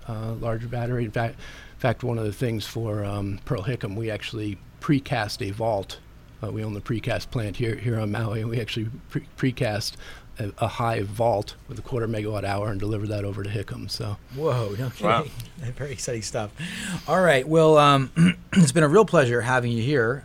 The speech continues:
Speaker 2: uh, on the show. And are there any last words you'd like to share with our listeners about H N U or about the state of the industry or your perspective on things? Anything else you'd like to kinda leave us with?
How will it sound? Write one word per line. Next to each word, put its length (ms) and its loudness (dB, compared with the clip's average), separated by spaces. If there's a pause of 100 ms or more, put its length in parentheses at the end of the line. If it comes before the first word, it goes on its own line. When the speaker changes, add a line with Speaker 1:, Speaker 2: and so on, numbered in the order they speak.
Speaker 2:
uh, 40 -2
on 520 0
the 60 -4
show. 400 -2
And 360 -2
are 120 0
there 120 4
any 120 0
last 320 -2
words 240 -2
you'd 80 -2
like 120 -4
to 80 -8
share 200 -4
with 100 -2
our 60 -2
listeners 420 -2
about 240 0
H 160 -4
N 80 -6
U 220 0
or 60 2
about 260 -4
the 60 -12
state 200 -4
of 60 -6
the 100 -4
industry 520 -2
or 200 -4 (220)
your 120 4
perspective 480 -2
on 140 0
things? 360 0
Anything 220 2
else 220 -2
you'd 120 -2
like 140 -4
to 60 -14
kinda 320 -4
leave 180 -2
us 120 -8
with? 160 -6